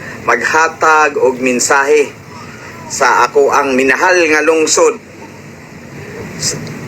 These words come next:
nga Albuera. Ug sa mga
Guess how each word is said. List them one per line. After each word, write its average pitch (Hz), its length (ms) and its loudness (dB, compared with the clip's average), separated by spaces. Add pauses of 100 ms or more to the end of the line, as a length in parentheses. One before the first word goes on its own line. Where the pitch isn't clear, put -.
(1080)
nga 131 480 4
Albuera. 120 560 2 (880)
Ug - 160 2
sa 190 160 2
mga 185 140 2